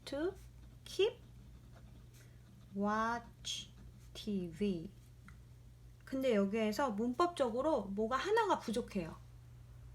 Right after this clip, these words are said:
뭐가 부족하냐면 이 watch를 ing 형태로 바꿔주셔야 됩니다.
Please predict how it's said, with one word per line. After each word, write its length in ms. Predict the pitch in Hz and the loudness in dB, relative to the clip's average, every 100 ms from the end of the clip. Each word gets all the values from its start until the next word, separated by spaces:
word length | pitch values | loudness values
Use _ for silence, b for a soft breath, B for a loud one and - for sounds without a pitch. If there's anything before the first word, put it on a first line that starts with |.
| - - - | -16 -16 -2
뭐가 260 | 214 220 226 | 2 2 2
부족하냐면 840 | 202 196 214 190 170 185 277 415 - - - | 0 -2 0 0 2 2 2 2 -4 -12 0
이 100 | 220 | 2
watch를 800 | 196 180 196 - 240 226 277 - | 4 2 0 -2 0 2 2 2
ing 840 | 185 190 226 294 320 302 285 285 285 | 4 6 6 6 6 4 2 0 2
형태로 600 | 294 294 - 254 262 269 | 2 0 0 2 4 2
바꿔주셔야 800 | - 175 - 254 247 196 202 180 | 0 -4 4 4 4 -2 -2 -4
됩니다. 460 | 175 160 160 165 | -6 -10 -10 -12